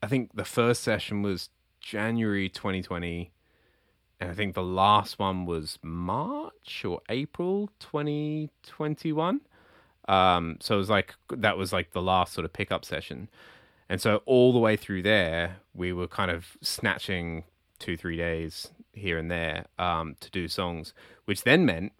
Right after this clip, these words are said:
we had time to actually go away and listen to them and figure out what was missing and figure out what wasn't working, uh, which I don't think we'd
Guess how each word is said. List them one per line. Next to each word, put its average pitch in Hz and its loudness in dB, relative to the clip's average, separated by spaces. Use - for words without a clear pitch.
we 107 -2
had 113 0
time 110 0
to 104 -2
actually 95 -4
go 92 -2
away 95 2
and 87 -4
listen 92 -4
to - -6
them 82 -8
and 85 -2
figure 98 -2
out 85 0
what 73 -4
was 85 -10
missing 92 -4
and 82 -8
figure 92 -4
out 87 -2
what 87 -4
wasn't 78 -10
working, 85 -4
uh, 87 -2
which 87 -4
I 113 0
don't 135 4
think 160 2
we'd 113 -2